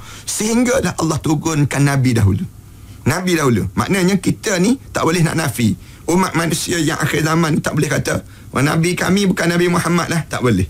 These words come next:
Semua akan sebut Nabi. Allah kata, "Kami hantar dah Nabi Muhammad. Kamu patut beriman pada Muhammad. Kenapa kamu lawan?" Rasulullah, Rasulullah, bila orang lawan-lawan, Rasulullah bersabda, "Semua kitab tersimpan di arasy Allah.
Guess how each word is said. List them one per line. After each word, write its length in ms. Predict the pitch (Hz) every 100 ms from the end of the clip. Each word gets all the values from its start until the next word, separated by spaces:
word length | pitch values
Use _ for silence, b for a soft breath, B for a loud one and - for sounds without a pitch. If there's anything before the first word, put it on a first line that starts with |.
| B B B
Semua 400 | - 277 285 247
akan 180 | - 170
sebut 240 | - 165 -
Nabi. 320 | 131 147 110 101 - B B -
Allah 160 | 202
kata, 240 | 190 196 214
"Kami 240 | 196 208
hantar 400 | 175 208 - 196
dah 100 | 139
Nabi 220 | 151 156
Muhammad. 480 | 147 135 135 117 -
Kamu 240 | 165 208
patut 240 | 214 185 135
beriman 320 | 143 220 175
pada 160 | 147 139
Muhammad. 400 | 131 - 113 110 B B
Kenapa 320 | 185 233 220
kamu 160 | 196 208
lawan?" 320 | 214 226 170 - B B B
Rasulullah, 560 | - 135 - 180 156 - -
Rasulullah, 480 | 135 143 240 160 113 -
bila 420 | 131 180 214 185
orang 220 | 165 156
lawan-lawan, 580 | 147 143 156 151 143 120 - B B 127
Rasulullah 320 | 127 175 160
bersabda, 480 | 135 - 120 113 226 B B B
"Semua 420 | - 294 311 254 180
kitab 400 | - - - -
tersimpan 560 | 156 165 165 147 143
di 80 | 139
arasy 340 | - - 120 -
Allah. 240 | - 147